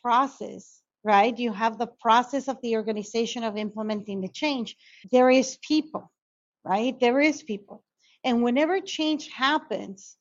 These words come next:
it's normal to people to feel anxious, fearful, uh,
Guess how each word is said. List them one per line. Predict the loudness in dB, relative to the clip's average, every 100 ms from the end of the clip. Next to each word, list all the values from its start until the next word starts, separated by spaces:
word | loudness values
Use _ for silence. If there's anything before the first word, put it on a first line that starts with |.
| _ _ -2
it's | -2 -2 -4
normal | 0 2 2 0
to | -2 -6
people | -4 -2 0 -2
to | -4
feel | -8 -6 0 2 2 2
anxious, | 0 0 -2 -6 -6 -6
fearful, | -4 -2 -2 0 2 2 0 -12 _ _ _ -2
uh, | 4 6 6